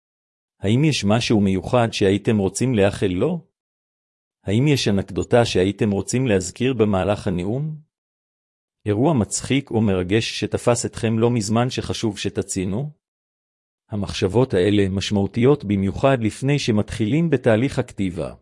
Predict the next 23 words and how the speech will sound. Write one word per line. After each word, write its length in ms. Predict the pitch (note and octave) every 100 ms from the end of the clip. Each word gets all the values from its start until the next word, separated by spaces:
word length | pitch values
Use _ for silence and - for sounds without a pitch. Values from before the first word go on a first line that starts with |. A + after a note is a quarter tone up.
| _ _ _ _ _ _ _ _ _
כך 220 | - C#3 A#2
נוכל 280 | G2 B2
לבנות 400 | B2+ F#2 G#2+ C3
את 100 | G#2+
הבסיס 480 | G#2 F#2 - C3+ -
לנאום 380 | G#2 F#2+ G#2+ C#3
שלכם 480 | - G#2 - C#3+ A#2+
באופן 420 | A2 C#3+ - G#2+
המקצועי 640 | G2+ G2 - A2+ B2 D3+ A#2+
והטוב 480 | A2+ G#2 D3+ C3+
ביותר. 520 | C#3 C3 - F2+ C#2 A#1 _ _ _ _ _ _ _ _ _ _
שלוש, 640 | - - G#2 B2+ D3+ - - _
ונתחיל 580 | G2 G2+ G2+ - C#3+ B2
לכתוב. 560 | - - E2 C2 A1+ - _ _ _ _ _ _ _ _ _ _
אחרי 340 | F#2+ G#2+ C3
שנכיר 500 | D#3+ F#2+ F2+ - B2+
קצת 320 | A2+ - - G2+
יותר 300 | G2 C#3 C#3
מקרוב 440 | A#2 G#2+ A2+ C#3
את 100 | C3
חתן 360 | - - C3+ C3
השמחה 560 | - G2+ G2 C#3 A#2+ F#2+
ונבין 580 | G2+ G2 G#2 C3+ C#3+